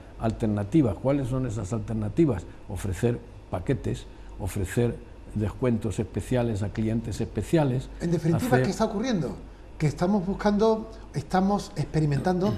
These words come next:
Speaker 1: <clears throat>
Speaker 2: nuevos métodos, nuevas maneras
Speaker 1: Eh.
Speaker 2: de presentarnos, de comercializarnos y de gestionarnos.
Speaker 1: Pero fíjate, Paco, hasta qué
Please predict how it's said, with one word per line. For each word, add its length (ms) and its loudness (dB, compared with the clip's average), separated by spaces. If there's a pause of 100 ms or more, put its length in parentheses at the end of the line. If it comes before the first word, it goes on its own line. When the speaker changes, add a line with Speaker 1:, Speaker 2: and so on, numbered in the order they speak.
(160)
Speaker 1:
<clears throat> 160 -14
Speaker 2:
nuevos 540 6
métodos, 580 2 (220)
nuevas 400 4
maneras 460 4 (260)
Speaker 1:
Eh. 120 -4
Speaker 2:
de 360 6 (180)
presentarnos, 800 2
de 100 2
comercializarnos 920 2 (240)
y 80 4
de 100 6
gestionarnos. 720 0 (200)
Speaker 1:
Pero 140 2
fíjate, 640 0
Paco, 340 2
hasta 260 -2
qué 280 2